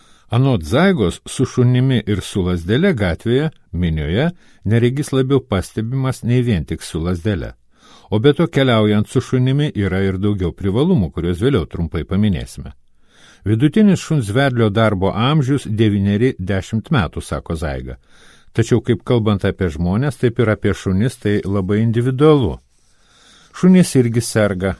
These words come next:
gali prarasti turimus gebėjimus. Paprastai žmogui šunį atiduodame dviejų metų amžiaus. Vedliu jis gali būti iki vienuolikos, dvylikos savo amžiaus metų. Šiuo metu turime šunį, kuriam jau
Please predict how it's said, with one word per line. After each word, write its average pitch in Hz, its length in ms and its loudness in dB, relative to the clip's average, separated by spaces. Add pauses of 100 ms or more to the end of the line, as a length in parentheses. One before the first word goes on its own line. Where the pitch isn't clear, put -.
gali 135 300 2
prarasti 98 640 -2
turimus 110 420 0
gebėjimus. 87 680 -2 (440)
Paprastai 120 520 0
žmogui 127 340 0
šunį 127 320 0
atiduodame 113 680 2
dviejų 110 360 2
metų 107 320 0
amžiaus. 76 600 -4 (400)
Vedliu 104 360 2
jis 135 160 2
gali 135 240 2
būti 123 240 -2
iki 113 160 -2
vienuolikos, 107 600 0
dvylikos 104 420 -2
savo 98 300 -2
amžiaus 95 420 -2
metų. 73 460 -6 (420)
Šiuo - 200 0
metu 107 260 2
turime 95 380 0
šunį, 180 320 2
kuriam 107 320 0
jau 113 80 2